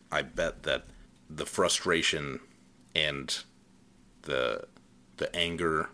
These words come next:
the disappointment, I'm sure that it's not good for team morale. And there's a saying, I can't remember exactly what it is, but the general idea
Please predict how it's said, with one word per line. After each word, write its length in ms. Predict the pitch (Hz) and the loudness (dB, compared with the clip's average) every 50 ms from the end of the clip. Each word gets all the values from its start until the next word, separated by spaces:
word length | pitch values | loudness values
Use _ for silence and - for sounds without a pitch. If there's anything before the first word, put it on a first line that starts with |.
| - - - - - - | -14 -20 -20 -20 -14 -12
the 80 | - | -6
disappointment, 880 | 69 71 85 - - - - - 92 82 82 - 80 85 82 82 80 - - - - - - - - - - | -4 -2 0 0 -2 -2 -4 -2 -2 -2 -2 -2 -2 -4 -4 -4 -6 -10 -14 -20 -20 -20 -20 -20 -12 -4 -2
I'm 140 | 95 98 90 | -2 2 4
sure 260 | - - 107 101 98 | 6 8 10 10 10
that 120 | 92 92 | 8 6
it's 160 | 90 87 - | 4 2 2
not 320 | - 92 90 92 - - 76 | 2 2 2 2 0 -2 -2
good 380 | 85 87 87 82 76 71 - - - - - - - - - | 0 2 2 2 2 0 -4 -6 -8 -16 -20 -20 -20 -20 -16
for 640 | - - - - 87 80 78 73 71 71 69 69 - - - - - - | -12 -8 2 2 4 4 4 4 4 2 2 0 -2 -8 -16 -20 -18 -12
team 200 | - - 82 78 | -6 -4 -4 -2
morale. 480 | 73 73 69 76 73 65 55 - - - - - - - - - - - | -4 -2 2 2 2 2 2 0 -4 -8 -14 -20 -20 -20 -20 -20 -6 0
And 120 | 104 101 | 2 4
there's 180 | 101 98 87 78 | 6 6 4 4
a 40 | 78 | 4
saying, 420 | - - 135 123 110 85 80 85 | 8 8 8 8 8 4 2 0
I 60 | 87 | 0
can't 220 | 85 - 107 101 73 | 2 2 2 2 2
remember 280 | 85 90 85 82 78 | 0 0 2 2 0
exactly 500 | 73 71 - - 92 92 92 - - 85 | 0 0 0 2 2 2 0 0 -2 -2
what 240 | 76 71 73 76 76 | -2 0 -2 -2 0
it 100 | - 71 | 0 4
is, 240 | 92 98 90 73 - | 4 4 4 2 0
but 180 | - 73 71 - | -4 -6 -4 -4
the 60 | 85 | -6
general 500 | - - 90 98 104 107 101 92 87 82 | -4 0 0 2 2 2 2 2 0 0
idea 420 | 76 78 73 76 98 101 92 73 | 0 -2 -2 -2 -2 0 0 0